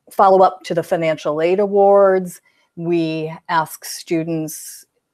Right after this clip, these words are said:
questions at various times if we want to gauge interest in a particular program, or last year we launched a strategic plan. There could be something about that.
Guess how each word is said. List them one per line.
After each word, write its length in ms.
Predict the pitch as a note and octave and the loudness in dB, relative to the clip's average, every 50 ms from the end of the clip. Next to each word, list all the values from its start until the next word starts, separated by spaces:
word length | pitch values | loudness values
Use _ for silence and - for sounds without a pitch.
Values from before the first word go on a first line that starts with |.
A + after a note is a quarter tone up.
| _ _ _ - _ | _ _ _ -20 _
questions 640 | - - A3 A3 G#3+ G#3+ - A3+ G#3 G#3 G#3 F#3 | -2 0 0 0 0 0 0 0 0 0 0 0
at 140 | G3+ G3+ G3+ | 0 0 2
various 460 | F#3+ F#3 F3+ F#3 F3+ F3+ F3 E3 - | 2 2 4 4 2 2 0 -2 -6
times 520 | - - G#3 G#3 G3+ G3 G3 G3 F#3 D#3+ E3 | -8 -4 -2 0 0 0 -2 -2 -4 -6 -8
if 120 | C#3+ - | -8 -6
we 100 | E3 D#3 | -8 -8
want 200 | D3+ D#3+ D#3+ D#3 | -4 -4 -4 -4
to 40 | D#3 | -6
gauge 380 | D#3 D#3 D3+ D3+ D3+ D3+ - _ _ - | -8 -8 -8 -10 -10 -12 -14 _ _ -6
interest 720 | F#3+ F#3+ F3 - - G3 F#3 F3+ E3+ F3 - - - - - - | -6 -6 -6 -6 -2 2 2 2 2 0 -8 -16 -16 -16 -12 -8
in 520 | F#3 F3 E3 E3 E3 D#3+ D#3 D#3 D#3 D3+ - | -6 -6 -4 -4 -4 -4 -6 -6 -8 -8 -10
a 80 | - D3+ | -12 -12
particular 760 | - - D#3 C#3+ - E3 - - D3 C#3+ C#3 C3+ C3 B2+ - _ _ _ _ _ _ - | -8 -8 -10 -8 -8 -10 -8 -8 -8 -6 -6 -8 -8 -10 -12 _ _ _ _ _ _ 0
program, 580 | B3+ B3 A#3+ G#3 A3 G#3+ G3+ G3 F#3+ F#3 F3+ D3+ | 4 4 6 6 6 6 6 6 6 6 4 2
or 120 | B2+ C3+ | 0 -2
last 300 | C#3+ D3 D3 C#3+ - - | -4 -6 -6 -8 -6 -6
year 100 | E3+ D3+ | -4 -4
we 240 | D3 D3 D3 D3 C#3+ | -4 -4 -6 -6 -8
launched 320 | - D#3 C#3+ C#3 - - | -8 -6 -8 -8 -8 -8
a 60 | D#3 | -10
strategic 600 | C#3 - - D3+ C#3 - - E3 C#3+ - C#3 B2 - _ | -10 -8 -12 -14 -14 -12 -12 -12 -10 -10 -10 -12 -12 _
plan. 480 | - B3 A#3+ A#3 A3 G#3+ G#3+ G#3 G3+ | -2 2 4 4 6 6 4 2 2
There 100 | D#3 C#3 | -2 -4
could 200 | - - D#3 D3 | -4 -6 -6 -6
be 160 | D#3 D3 C#3+ | -6 -8 -8
something 440 | C#3+ - D#3+ D3 D3 - D3 D3 C#3+ | -4 -4 -4 -4 -4 -4 -6 -6 -6
about 340 | C3+ C3 C3+ C3+ C3+ - _ | -6 -4 -4 -6 -6 -6 _
that. 320 | F3+ F3 F3 F3 E3+ - | 0 2 2 2 0 0